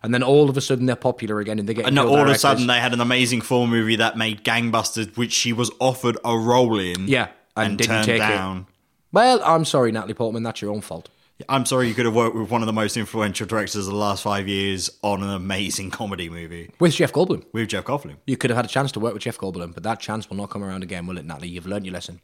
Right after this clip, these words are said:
Speaker 1: Bad Natalie.
Speaker 2: Have
Speaker 1: Bad
Speaker 2: you s-,
Speaker 1: Natalie.
Speaker 2: have you seen the, well, one, her S N L, recent S N L, um, hosting was brilliant. She did a new rap where she, uh, rags on the, um, prequels of Star Wars that she was in.
Speaker 1: All right, I'll give her points for that.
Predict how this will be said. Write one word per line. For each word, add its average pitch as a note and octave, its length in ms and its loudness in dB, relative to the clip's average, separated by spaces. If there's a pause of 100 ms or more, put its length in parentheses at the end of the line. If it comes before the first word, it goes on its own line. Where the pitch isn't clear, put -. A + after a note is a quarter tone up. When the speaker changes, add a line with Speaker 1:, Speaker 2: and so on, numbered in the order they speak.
Speaker 1:
Bad C3 240 0
Natalie. F#2 240 -2
Speaker 2:
Have A#2 120 -6
Speaker 1:
Bad G3 100 6
Speaker 2:
you A3 40 6
s-, F3 100 0
Speaker 1:
Natalie. A#2 380 0
Speaker 2:
have B2 140 -2
you B2 80 2
seen C3 240 2
the, B2+ 280 2
well, A#2+ 200 4
one, B2 400 4
her A#2+ 240 2
S A#2+ 240 0
N A2+ 100 -4
L, G#2+ 380 0 (180)
recent G#2+ 340 -2
S G2+ 120 -6
N G2+ 80 -6
L, G2 440 -4
um, F2+ 360 -8
hosting F#2 360 -8
was F2+ 120 -10
brilliant. F#2+ 400 -8
She G2+ 100 -10
did F2+ 180 -8
a G2 80 -4
new F#2 220 -6
rap F2+ 440 -6
where F2+ 140 -10
she, F#2 460 -10
uh, F2+ 120 -8
rags F2+ 360 -6
on F#2+ 220 -6
the, G#2 240 -4
um, F#2+ 260 -8
prequels A#2 560 -10
of G2+ 100 -14
Star A2 320 -4
Wars G#2 360 -8 (240)
that E3+ 180 2
she G#3 220 0
was F3+ 240 2
in. E3+ 360 2 (480)
Speaker 1:
All F3 120 6
right, C#3 100 6
I'll C3+ 80 4
give D#3 140 4
her D3+ 40 0
points A#2+ 260 0
for G#2+ 80 -6
that. F2+ 200 -8